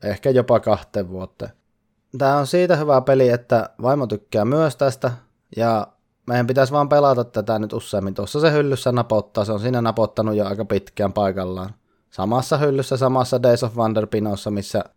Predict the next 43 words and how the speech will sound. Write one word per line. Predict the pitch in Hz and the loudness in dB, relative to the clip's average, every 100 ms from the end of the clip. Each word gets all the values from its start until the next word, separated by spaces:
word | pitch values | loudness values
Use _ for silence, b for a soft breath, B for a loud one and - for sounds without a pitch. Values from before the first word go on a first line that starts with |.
| _ | _
on | 107 | -4
muutama | 117 117 143 160 | -2 0 2 2
muukin | 143 127 131 | 2 0 -2
peli, | 123 123 123 | 0 2 4
jotka | 117 - 117 | 2 2 -4
pitäisi | - 117 120 117 | 0 0 2 0
saada | 123 110 - 135 | -4 -6 -2 2
pöydälle. | 113 110 104 98 _ _ _ _ _ | 4 4 0 -4 _ _ _ _ _
Mut | 120 123 | -8 -4
ne | 127 131 | -2 -2
nyt | 151 - | -2 -2
tykkää | 151 - 147 135 | -4 0 4 4
olla | 127 123 | 4 2
tuolla | 123 123 120 | 0 0 0
pinossa | 117 120 117 - 110 | 0 -2 -2 -4 0
päällekkäin, | 117 110 104 - 110 110 | 2 4 0 -2 -4 -4
niin | 87 | -4
olkoon | 110 107 143 | -6 -4 -4
nyt | 147 - | -4 -2
pinossa | 123 113 110 | 0 0 -2
päällekkäin. | - 101 95 92 - 95 - _ _ - | -2 -2 -2 -6 -10 -12 -14 _ _ -10
Mut | 110 - | -8 0
tätä | 135 151 | 2 4
pitäisi | 170 156 143 | 2 -2 -2
tosiaan | 147 143 139 123 | 0 2 4 4
pelata | 123 120 110 107 | 4 4 4 4
ja | 107 101 _ _ _ _ _ - | 2 -2 _ _ _ _ _ -8
mielellään | 117 120 117 110 107 104 | 0 2 2 2 0 0
tätäkin | 107 107 110 104 104 | -2 0 0 0 -2
mahdollisimman | 110 104 104 104 | -2 -4 -4 -6
pian, | 98 98 95 95 | -2 -2 -2 -6
mut | 101 | -6
en | 120 139 | -4 -2
kyllä | 139 127 | 0 0
pelaa | 123 117 113 107 - | 2 2 4 2 -2
useammalla | 110 113 107 104 | -6 -4 -2 -2
kuin | 104 - | -4 -4
kolmella | 101 101 98 95 | -2 -2 -2 -6
ja | 95 | -6
mielellään | 107 104 123 160 143 | -4 0 0 0 2
pelaan | 123 120 113 | 2 2 0
kahdella, | 110 107 101 98 | -2 0 -2 -2
niin | 95 | -6